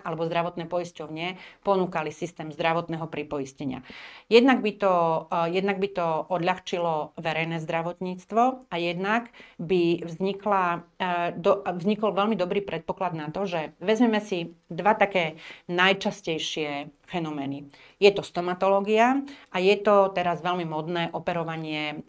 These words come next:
očí. Tak operácia očí je nesmierne finančne náročná, ale zase je pravdou, že veľa ľudí si teda dokonca zoberie buď na to pôžičku, alebo teda nejak pozbierajú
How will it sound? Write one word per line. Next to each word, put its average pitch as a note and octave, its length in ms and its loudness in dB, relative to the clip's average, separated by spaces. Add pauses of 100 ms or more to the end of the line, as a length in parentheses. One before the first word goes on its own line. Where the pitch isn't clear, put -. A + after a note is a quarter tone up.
(100)
očí. D#3 400 -8 (340)
Tak F3+ 220 0
operácia G#3+ 640 6
očí F3+ 400 -4
je F#3 240 -4
nesmierne A3 480 0
finančne G3+ 480 -4
náročná, F#3+ 720 -4 (240)
ale C4 160 6
zase A#3 360 4
je E3 40 -6
pravdou, G#3 640 4
že E3+ 400 -2
veľa G3+ 260 4
ľudí F3+ 380 -2
si F#3 160 -6
teda E3 480 -2 (240)
dokonca G3+ 400 0
zoberie E3+ 320 -4
buď F3+ 160 -4
na F3+ 160 -4
to D#3+ 80 -8
pôžičku, E3 640 -6
alebo E3+ 240 -2
teda E3 240 -8
nejak E3 240 -4
pozbierajú E3 400 -4